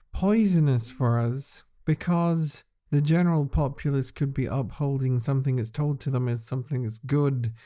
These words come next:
something that's beneficial, and in fact it's not at all, such as, again, in Nazi Germany, is where everybody upholds the belief in the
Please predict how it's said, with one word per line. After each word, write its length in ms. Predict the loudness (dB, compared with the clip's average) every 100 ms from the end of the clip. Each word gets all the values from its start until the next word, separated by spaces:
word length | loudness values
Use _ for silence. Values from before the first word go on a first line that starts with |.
| -20 _ _ _
something 380 | 0 2 2 0
that's 180 | -2
beneficial, 1000 | -2 0 2 2 0 -2 -2 0 0 0 -2 0
and 140 | 2
in 160 | 2 0
fact 440 | 0 -2 -4 -8
it's 200 | -8 -2
not 500 | 2 2 2 -2 -4
at 260 | -12 -12 -2
all, 560 | 0 2 2 0 -2 -4 -14 -20 -4
such 360 | -2 -2 0
as, 460 | 2 2 0 -6 -12 -6
again, 640 | -2 2 4 4 4 0 -6 -20 _
in 160 | 2 4
Nazi 420 | 4 0 -2 -4
Germany, 600 | 0 2 4 4 4 4
is 180 | 2 -2 -4
where 240 | 0 0 -2 -10 -10
everybody 460 | -2 0 2 2 2
upholds 560 | 0 -2 0 0 -2 -2
the 100 | -2
belief 760 | 0 2 2 0 -4 -16 -20 _ _ _ _ _ 0
in 460 | 4 6 6 4 0 -8 _
the 640 | 0 2 4 2 2 -2